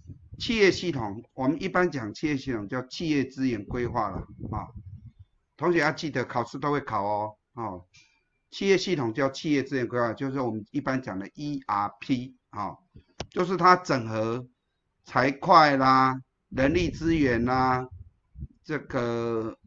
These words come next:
行销、制造啦等等，哈，这些，哈，的一个系统，哈。那供应链管理系统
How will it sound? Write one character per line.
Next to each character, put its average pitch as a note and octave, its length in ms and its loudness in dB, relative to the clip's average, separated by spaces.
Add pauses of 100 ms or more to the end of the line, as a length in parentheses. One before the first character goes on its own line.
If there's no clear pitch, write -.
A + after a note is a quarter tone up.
(220)
行 C#3+ 280 0
销、 D#3 400 6
制 E3+ 260 -2
造 D3 300 4
啦 A#2 220 0
等 A#2 200 -8
等， B2 220 -8
哈， G#2+ 240 -6
这 C3 100 -6
些， A#2+ 300 -6 (460)
哈， G#2+ 340 -8
的 B2 140 -4
一 C3+ 80 -2
个 B2 180 -8
系 B2+ 220 -4
统， - 240 -16 (100)
哈。 F#2 180 -14 (640)
那 B3+ 160 6
供 C#4 260 8
应 C4+ 40 8
链 C4+ 180 4
管 G#3+ 200 0
理 G#3+ 80 -6
系 G#3 180 -8
统 B2+ 340 -4